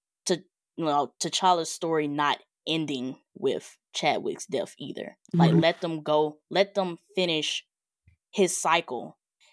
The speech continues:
Speaker 1: And then once they finish with this, like, the, there are so many other stories that the M C U has to tell. Like,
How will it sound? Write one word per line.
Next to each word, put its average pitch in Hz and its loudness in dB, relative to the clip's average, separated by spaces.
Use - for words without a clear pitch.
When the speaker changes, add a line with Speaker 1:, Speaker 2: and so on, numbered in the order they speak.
Speaker 1:
And 165 -2
then 156 0
once 170 0
they 165 0
finish 214 -2
with - -4
this, 123 -4
like, 135 -2
the, 147 -4
there 208 6
are 185 6
so 196 2
many 185 -2
other 170 2
stories 170 0
that 143 -6
the 117 -6
M 156 -2
C 151 -6
U 147 -6
has 151 -2
to - -14
tell. 175 2
Like, 123 -2